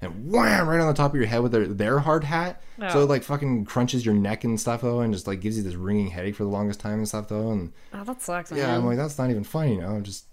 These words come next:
Speaker 1: yeah.
Speaker 2: I, I feel like it's, like, way worse for guys when it comes to, like, just out in the construction area. I don't know, though. Like, in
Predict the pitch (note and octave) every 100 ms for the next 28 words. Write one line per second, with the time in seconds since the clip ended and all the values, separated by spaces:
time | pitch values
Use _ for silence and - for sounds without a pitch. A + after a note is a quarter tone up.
0 | G2+ E2+ G2 D#2+ - A#3+ D4+ E4+ E4+ G#4
1 | D#4+ G#3 F#3 E3 E3 D#3+ E3 D#3+ D#3 D3
2 | C#3 D3 D3 D#3+ - D#3+ D3+ C3+ D3+ D3
3 | D3 C3 B2+ D#3 D3+ D#3+ - D#3 D#3+ -
4 | E3 D3 C#3+ C#3+ - - E3 D#3+ D3 -
5 | D#3+ D#3 - D#3 D3+ - C#4 F#4+ E4 G3+
6 | C#3+ F#3+ E3+ F3 E3 D#3 B2+